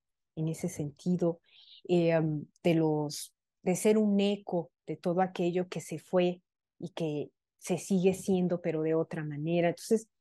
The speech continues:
si toda la, la, el, la novela está de alguna manera, eh,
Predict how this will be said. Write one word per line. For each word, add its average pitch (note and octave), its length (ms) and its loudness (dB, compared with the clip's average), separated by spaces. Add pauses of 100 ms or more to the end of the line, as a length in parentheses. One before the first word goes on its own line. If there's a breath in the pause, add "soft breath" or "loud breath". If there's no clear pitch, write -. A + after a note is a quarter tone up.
(140)
si - 220 -4
toda C4 300 2
la, C#4 200 4
la, F3 400 -4
el, E3 720 -2
la D#3+ 120 0
novela F#3+ 400 2
está G3+ 260 -2
de G3 140 2
alguna F#3 280 -2
manera, F3 480 -2 (760)
eh, D#3+ 560 -2